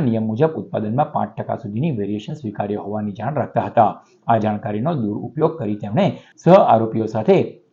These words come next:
લેબરો સાથે મિલીભગત કરીને વાસ્તવિક ઉત્પાદન કરતાં ઓછું ઉત્પાદન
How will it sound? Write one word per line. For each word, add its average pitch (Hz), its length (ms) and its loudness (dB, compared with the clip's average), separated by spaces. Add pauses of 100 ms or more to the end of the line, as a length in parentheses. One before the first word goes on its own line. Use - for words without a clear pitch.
(120)
લેબરો 185 340 6
સાથે 135 300 2
મિલીભગત 107 480 -2
કરીને 135 320 0 (360)
વાસ્તવિક 160 500 4
ઉત્પાદન 110 420 -4
કરતાં 135 340 -2
ઓછું 120 320 -4
ઉત્પાદન 110 340 -6